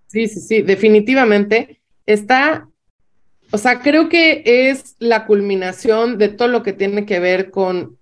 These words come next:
con algo que Guillermo del Toro estuvo esperando durante años, porque está me-, involucrado en todo, está involucrado en el guión, está involucrado en la idea creativa, está involucrado en la animación,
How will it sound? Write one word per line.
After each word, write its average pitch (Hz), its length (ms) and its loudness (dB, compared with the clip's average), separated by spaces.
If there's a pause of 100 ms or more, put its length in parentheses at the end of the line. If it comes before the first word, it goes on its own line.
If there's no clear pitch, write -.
con 190 340 -2
algo 233 460 2
que 185 520 2
Guillermo 208 340 0
del 196 160 0
Toro 202 600 0
estuvo 208 440 2
esperando 190 580 0
durante 160 540 -2
años, 180 680 -4 (520)
porque 196 280 4
está 247 440 2
me-, 240 420 2
involucrado 208 720 4
en 226 180 0
todo, 240 360 0
está 196 260 -4
involucrado 208 960 0 (300)
en 202 220 0
el 190 200 0
guión, 208 340 0
está 214 220 -6
involucrado 208 720 0
en 202 100 0
la 185 100 0
idea 180 280 -2
creativa, 196 540 0
está 208 180 -4
involucrado 185 680 -2
en 190 100 2
la 180 40 0
animación, 190 1000 0